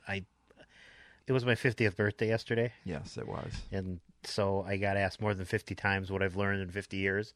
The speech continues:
Speaker 1: So I did a post on it on Facebook, which I rarely do, but, and it's back to that same quote where i-, if you want to v-, measure love in some way,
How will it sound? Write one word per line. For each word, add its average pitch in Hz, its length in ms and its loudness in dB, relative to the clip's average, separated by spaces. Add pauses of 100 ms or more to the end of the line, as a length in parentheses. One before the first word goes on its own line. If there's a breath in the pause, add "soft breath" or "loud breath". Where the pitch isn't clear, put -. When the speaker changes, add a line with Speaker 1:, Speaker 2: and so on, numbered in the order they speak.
(500 loud breath)
Speaker 1:
So - 160 -2
I 95 80 6
did 92 160 2
a 92 60 0
post - 380 0
on 95 140 4
it 92 120 0
on 87 320 -2 (160)
Facebook, 95 420 -4
which - 180 -6
I 95 40 2
rarely 87 380 0
do, 90 260 -2
but, 87 160 -4 (720 soft breath)
and 92 340 -6
it's - 200 -12 (160)
back 90 240 -2
to - 120 -4
that 87 300 0 (200)
same 98 360 2
quote 101 440 4
where 87 420 2 (800 soft breath)
i-, 117 220 -6
if 104 140 -2
you 101 100 2
want 110 240 8
to 107 80 8
v-, 92 180 -6 (300 loud breath)
measure 104 640 8 (200 loud breath)
love 101 480 6 (160)
in 95 160 -4
some 92 260 0
way, 90 400 0